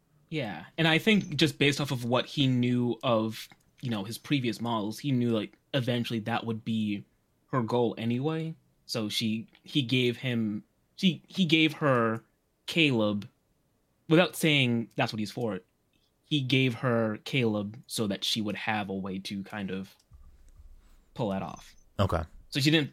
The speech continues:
Speaker 1: he didn't have to tell her, like, he knew that, that,
Speaker 2: That,
Speaker 1: that is
Speaker 2: that,
Speaker 1: what she
Speaker 2: that,
Speaker 1: would do.
Speaker 2: okay, yeah.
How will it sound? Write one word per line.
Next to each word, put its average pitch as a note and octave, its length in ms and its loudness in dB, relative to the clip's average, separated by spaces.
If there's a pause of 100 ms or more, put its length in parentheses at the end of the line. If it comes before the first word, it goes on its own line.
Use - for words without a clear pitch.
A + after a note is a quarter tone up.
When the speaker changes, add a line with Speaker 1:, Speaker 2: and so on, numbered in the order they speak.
Speaker 1:
he F#3+ 140 2
didn't F3 180 4
have C3+ 80 0
to - 60 -10
tell C#3 240 2
her, G#2+ 260 -6 (180)
like, A2 180 -6
he C3+ 180 -2
knew A#2 240 0
that, G2 240 -8
that, A#2 140 -4 (120)
Speaker 2:
That, F#2+ 140 6
Speaker 1:
that E2+ 120 6
is F#2 60 2
Speaker 2:
that, F#2+ 140 8
Speaker 1:
what - 60 -2
she - 60 -2
Speaker 2:
that, F2+ 120 8
Speaker 1:
would - 80 2
do. A#2 140 0
Speaker 2:
okay, D#2 220 -2 (140)
yeah. - 220 -6